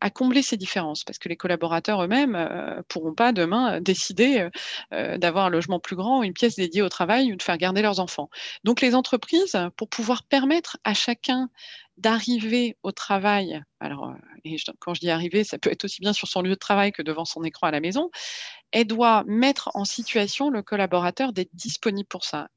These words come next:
Et pour être disponible et complètement disposé à travailler, ça veut dire le bien-être par rapport à l'organisation personnelle, la prise en charge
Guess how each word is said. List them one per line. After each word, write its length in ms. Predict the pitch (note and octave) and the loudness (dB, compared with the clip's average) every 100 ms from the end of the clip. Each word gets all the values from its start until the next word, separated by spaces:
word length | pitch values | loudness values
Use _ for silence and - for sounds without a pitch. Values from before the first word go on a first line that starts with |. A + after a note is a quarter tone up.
| - | 0
Et 280 | A3 G#3 - - - | 2 2 -2 -16 -12
pour 160 | F3+ F3 | -6 -6
être 100 | D#3+ | -4
disponible 680 | G#3 - G#3+ G#3 G3+ A3+ - | -8 -4 -2 -2 -4 -8 -14
et 120 | - - | -16 -10
complètement 520 | A#3+ A3+ G#3+ - G3+ | -8 -4 -6 -4 -8
disposé 420 | F3+ - F3+ F3 | -6 -10 -8 -8
à 60 | D#3+ | -8
travailler, 500 | - C#3+ D#3 C4 - - - - - | -6 -4 -2 -4 -6 -16 -16 -18 -8
ça 180 | G3+ | -6
veut 180 | E3+ F3+ | -2 -4
dire 360 | E3+ F3+ E3+ _ - | -2 -2 -2 _ -12
le 80 | E3+ | -10
bien-être 560 | - F#3+ F#3+ F#3 - - | -4 -2 0 -2 -6 -8
par 120 | E3+ | -6
rapport 440 | E3 D#3 F3+ E3 - | -4 -6 -4 -4 -4
à 80 | D#3 | -8
l'organisation 680 | D#3 D3+ D3+ D3 C#3 - C#3 | -8 -8 -8 -8 -10 -10 -8
personnelle, 640 | F3 - E3 F3 B3+ B3+ - - - - | -8 -6 -6 -2 -2 -2 -6 -20 -16 -8
la 140 | E3+ | -8
prise 260 | - G3+ F#3 | -4 -2 -2
en 120 | F3+ | -2
charge 520 | - G3 F#3+ F#3 | -2 0 0 -2